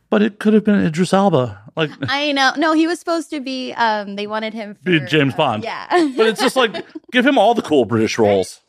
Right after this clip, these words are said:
Speaker 2: Yeah, no one's complaining. <laughs> But I am happy for that young man. Like, that's a really cool, like,
Speaker 1: No, no, that is super
Speaker 2: that's
Speaker 1: cool.
Speaker 2: an
Speaker 1: That is
Speaker 2: incredible opportunity. Like,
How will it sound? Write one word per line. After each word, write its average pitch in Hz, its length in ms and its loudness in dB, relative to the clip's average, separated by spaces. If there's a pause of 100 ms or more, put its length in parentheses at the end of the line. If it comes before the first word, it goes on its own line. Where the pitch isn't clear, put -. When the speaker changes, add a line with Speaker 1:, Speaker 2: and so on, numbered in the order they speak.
(340)
Speaker 2:
Yeah, 104 220 -6
no 151 180 -8
one's 247 120 -10
complaining. 202 500 -12
<laughs> 370 680 2 (640)
But 349 120 4
I 349 140 4
am 392 100 -2
happy 349 340 0
for 226 160 -4
that 175 220 0
young 160 180 -4
man. 156 240 -6
Like, - 300 -8
that's - 260 -2
a 320 140 -2
really 165 500 0
cool, - 460 -6
like, 202 80 -4
Speaker 1:
No, 196 100 4
no, 160 180 2
that 139 140 4
is 131 140 -2
super 123 240 0
Speaker 2:
that's - 80 -6
Speaker 1:
cool. 85 100 -6
Speaker 2:
an 277 60 -10
Speaker 1:
That 127 100 0
is 127 100 2
Speaker 2:
incredible 185 360 -4
opportunity. 147 720 -8
Like, 90 340 -8